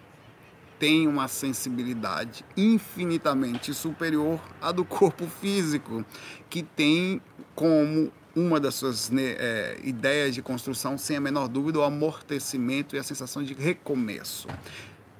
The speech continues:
São quatro dimensões densas, de-, por crescimento, digamos assim, por, do denso pro sutil.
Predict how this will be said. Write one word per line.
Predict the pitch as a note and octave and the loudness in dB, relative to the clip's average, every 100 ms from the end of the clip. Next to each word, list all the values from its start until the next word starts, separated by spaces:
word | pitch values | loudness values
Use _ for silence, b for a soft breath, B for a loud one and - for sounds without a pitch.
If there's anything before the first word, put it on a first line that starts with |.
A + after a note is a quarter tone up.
| - - | -20 -18
São | - D#3+ | -4 -2
quatro | - D#3+ F3+ E3 | 2 2 2 0
dimensões | D3+ D3+ C3+ - C3 B2+ A#2 | -2 -2 -2 -4 -4 -4 -4
densas, | G#2 A2 A2+ - - A#2+ - - - - - - | -6 -4 -4 -4 -6 -6 -6 -8 -10 -16 -20 -4
de-, | A#2+ D3+ | 2 2
por | - F#3 G3+ - - - - - - - - - | 2 0 0 -2 -18 -20 -20 -20 -20 -20 -20 -4
crescimento, | E3 C#3+ D3 B2 A2 - - | -2 0 0 0 0 -6 -12
digamos | A#2+ B2+ A#2+ | -6 -4 -4
assim, | A2 | -6
por, | A2+ D3 B2 - - - - - - - - - - - - A2 | -6 -4 -2 -4 -10 -18 -20 -20 -10 -10 -10 -16 -20 -20 -14 -4
do | B2 | 2
denso | C#3 - | 2 2
pro | C3 | -4
sutil. | C#3+ - G#2 | -6 -6 -8